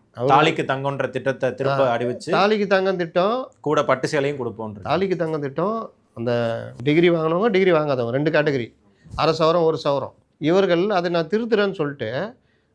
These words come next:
Speaker 1: மாணவிகளுக்கு ஆயிரம் ரூபா. அது ஒரு அமைச்சர் என்ன சொன்னாரு? "ஆயிரம் ரூபா,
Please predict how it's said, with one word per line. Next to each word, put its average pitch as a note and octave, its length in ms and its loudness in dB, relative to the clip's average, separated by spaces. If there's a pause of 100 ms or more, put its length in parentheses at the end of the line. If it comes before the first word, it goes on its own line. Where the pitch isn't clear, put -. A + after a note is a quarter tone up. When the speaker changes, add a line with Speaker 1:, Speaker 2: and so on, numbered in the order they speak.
(100)
Speaker 1:
மாணவிகளுக்கு F#3+ 480 4
ஆயிரம் D3+ 320 2
ரூபா. A#2 160 -8 (640)
அது D#3 200 -6
ஒரு D3+ 180 2
அமைச்சர் E3 340 -4
என்ன D#3 180 -8
சொன்னாரு? C3 280 -10 (460)
"ஆயிரம் C3 260 -8
ரூபா, B2+ 140 -14